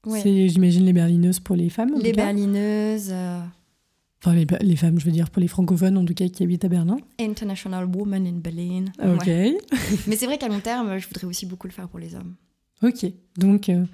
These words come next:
Speaker 2: alors, j'ai encore deux questions. Enfin, trois questions. La première, c'est est-ce qu'il y a un endroit à Berlin que tu recommandes ? Que t'apprécies particulièrement, une boutique, un café, un, un endroit ?
Speaker 1: Hmm. Euh...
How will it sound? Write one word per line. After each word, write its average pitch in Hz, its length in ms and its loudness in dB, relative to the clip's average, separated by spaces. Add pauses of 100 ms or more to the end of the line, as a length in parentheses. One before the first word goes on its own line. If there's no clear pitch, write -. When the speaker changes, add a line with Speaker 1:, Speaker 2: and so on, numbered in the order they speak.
(880)
Speaker 2:
alors, 170 280 0 (280)
j'ai 185 140 0
encore 175 240 2
deux 175 120 0
questions. - 380 -4 (680)
Enfin, 147 120 -8
trois 160 160 0
questions. 196 340 -6 (420)
La 196 80 2
première, 220 300 2
c'est - 120 -6
est-ce 190 160 -2
qu'il 226 140 0
y 208 60 2
a 190 60 0
un 196 160 2
endroit 202 300 2
à 214 40 2
Berlin 185 320 2
que 226 60 -4
tu - 140 -6
recommandes ? 180 520 0 (320)
Que 214 120 2
t'apprécies 208 460 -2
particulièrement, 190 600 0
une 180 120 4
boutique, 180 460 -2
un 185 80 0
café, 185 560 0
un, 175 380 0
un 185 160 4
endroit ? 175 300 2 (1400)
Speaker 1:
Hmm. 277 160 -4 (720)
Euh... 156 800 -8